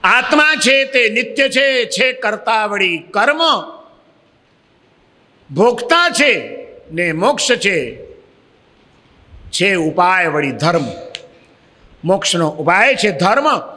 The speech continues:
આ ષટ સ્થાનકને સમજીએ. મુક્તિ છે અને એ મારે મેળવવી છે. શા માટે? મોક્ષમાં શું કામ જવાનું?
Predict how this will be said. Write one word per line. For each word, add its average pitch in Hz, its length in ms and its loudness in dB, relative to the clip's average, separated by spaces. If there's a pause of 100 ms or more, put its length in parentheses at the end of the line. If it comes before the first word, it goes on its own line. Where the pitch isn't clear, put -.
(200)
આ 208 100 0
ષટ 320 300 0
સ્થાનકને 269 720 0
સમજીએ. 202 680 -4 (1700)
મુક્તિ 294 520 2
છે 285 640 0
અને 214 200 0
એ 233 160 4
મારે 220 280 0
મેળવવી 190 520 -4
છે. 143 320 -8 (300)
શા 240 340 0
માટે? 180 460 -2
મોક્ષમાં 185 520 -4
શું 180 180 -12
કામ 220 260 0
જવાનું? 202 520 -2